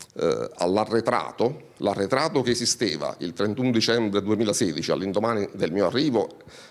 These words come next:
era di milletrecentotrentatré procedimenti, eh, che erano is-, erano stati iscritti oltre tre anni prima di quella data. Allo stato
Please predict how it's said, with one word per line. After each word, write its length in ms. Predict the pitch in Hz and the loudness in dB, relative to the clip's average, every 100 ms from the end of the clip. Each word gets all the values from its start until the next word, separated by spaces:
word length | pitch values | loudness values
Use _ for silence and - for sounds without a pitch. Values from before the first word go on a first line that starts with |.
| - | -2
era 200 | 120 98 | 0 0
di 120 | 104 | 0
milletrecentotrentatré 1300 | 120 127 110 - 104 110 113 98 - 101 120 117 113 | 2 2 2 2 0 2 0 0 -2 0 0 0 -2
procedimenti, 840 | - 107 107 110 98 87 92 87 - - - - _ | -2 -2 0 0 -2 -4 -6 -6 -8 -20 -20 -20 _
eh, 480 | - 76 65 82 - - - | -2 0 0 -4 -8 -12 -4
che 400 | 107 95 - 78 _ - _ | -4 -2 -8 -16 _ -20 _
erano 280 | - 92 104 | -4 0 2
is-, 180 | 127 - | 0 0
erano 220 | 92 98 | 0 0
stati 220 | 107 110 | 0 0
iscritti 440 | 147 - 123 123 - | 0 -2 -4 -4 -2
oltre 300 | 127 135 123 | 2 2 2
tre 180 | 95 131 | 2 2
anni 320 | 107 98 113 | 0 0 -2
prima 340 | 120 180 101 87 | -2 -2 0 0
di 80 | |
quella 180 | 92 90 | 0 0
data. 400 | 90 62 - 82 - _ _ - - _ | 2 0 -4 -8 -12 _ _ -20 -20 _
Allo 240 | - 104 123 | -2 0 0
stato 560 | - 151 87 113 127 | 2 2 2 0 -2